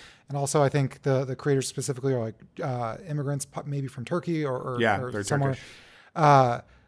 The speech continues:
Speaker 1: so yes, uh, it, it is developed by a German company who didn't have the know-how or the resources to do large-scale clinical trials, so they partnered with Pfizer, who, who did all that stuff. Um, so I, I don't mean to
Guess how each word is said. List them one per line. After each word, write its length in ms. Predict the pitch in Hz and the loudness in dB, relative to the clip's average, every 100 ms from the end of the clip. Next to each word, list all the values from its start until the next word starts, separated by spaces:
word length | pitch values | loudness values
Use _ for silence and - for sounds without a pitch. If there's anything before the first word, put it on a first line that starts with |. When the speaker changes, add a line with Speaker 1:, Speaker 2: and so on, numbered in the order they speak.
| _ | _
Speaker 1:
so 140 | - | 6
yes, 340 | 185 160 135 - | 10 10 8 -2
uh, 380 | 160 156 143 147 160 | 0 2 2 0 -4
it, 20 | |
it 400 | 185 185 190 170 | -2 0 0 0
is 300 | 160 151 - | 2 2 -2
developed 480 | - 151 147 175 156 | -4 -2 2 2 4
by 100 | 165 | 0
a 60 | 151 | 0
German 280 | 156 156 | -2 -4
company 440 | 139 151 143 143 139 | -2 -2 -2 -2 -2
who 120 | 123 | -4
didn't 280 | 120 156 170 | -2 -2 -2
have 480 | 139 143 139 123 113 | -2 0 0 -2 -4
the 480 | 139 135 131 123 - - _ _ _ | -4 -2 -2 -2 -4 -16 _ _ _
know-how 600 | 147 151 170 165 156 151 151 | -2 6 8 8 6 6 4
or 160 | 143 | 2
the 80 | 131 | -2
resources 560 | 139 180 - 165 160 135 | -2 -2 0 -2 -2 -6
to 100 | 135 | -4
do 180 | 143 | -4
large-scale 420 | 131 135 135 151 139 | -2 -2 -2 -2 -2
clinical 320 | 143 131 135 | -4 -6 -6
trials, 340 | 135 123 123 | -4 -4 -4
so 80 | 135 | -4
they 100 | 120 | -6
partnered 300 | 117 131 123 | -6 -6 -6
with 120 | 113 | -6
Pfizer, 380 | 185 185 170 160 | 2 2 2 -2
who, 100 | 147 | -2
who 200 | 135 135 | -6 -8
did 140 | 123 | -8
all 120 | 110 - | -10 -12
that 200 | - - | -14 -14
stuff. 280 | - - - | -14 -14 -14
Um, 500 | 139 135 120 117 127 - | -8 -4 -4 -6 -12 -6
so 240 | 139 131 | -2 -2
I, 300 | 143 147 156 | 0 -2 0
I 40 | |
don't 160 | 156 156 | 0 0
mean 160 | 151 143 | 0 -2
to 300 | 143 123 | 0 -2